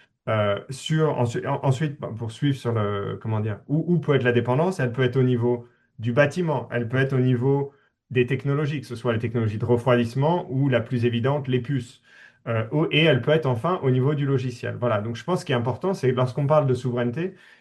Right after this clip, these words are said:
réfléchir à où sont ces différents éléments de dépendance, les reconnaître et se dire comment on, comment en fait on reconstruit ce mur avec des briques successives, tout en reconnaissant que le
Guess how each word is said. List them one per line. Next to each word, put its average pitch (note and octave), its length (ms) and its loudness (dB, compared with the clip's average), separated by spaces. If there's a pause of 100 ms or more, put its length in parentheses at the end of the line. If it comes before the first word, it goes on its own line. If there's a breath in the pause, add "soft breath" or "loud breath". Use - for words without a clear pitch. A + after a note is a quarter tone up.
réfléchir C3+ 560 0
à A#2+ 220 2
où F3+ 140 0
sont F3+ 260 0
ces C#3 180 0
différents C#3 440 2
éléments B2 400 2
de A2+ 80 -2
dépendance, A#2 720 -4 (360)
les D3 160 6
reconnaître D#3+ 580 2
et C3 40 -2
se C3 140 -4
dire D3 260 -4
comment D3+ 460 2 (380 soft breath)
on, C3 160 4
comment D3+ 340 0
en C#3+ 60 4
fait E3 200 -2
on B2+ 80 -2
reconstruit D3+ 600 -2
ce C3 140 -2
mur D#3 440 0 (300 soft breath)
avec B2 300 2
des A#2+ 120 2
briques C3 480 -2 (240)
successives, C#3+ 720 -2
tout F#3+ 220 -4
en D#3 80 4
reconnaissant D3 560 4
que C3 340 -2 (320 loud breath)
le A#2 340 0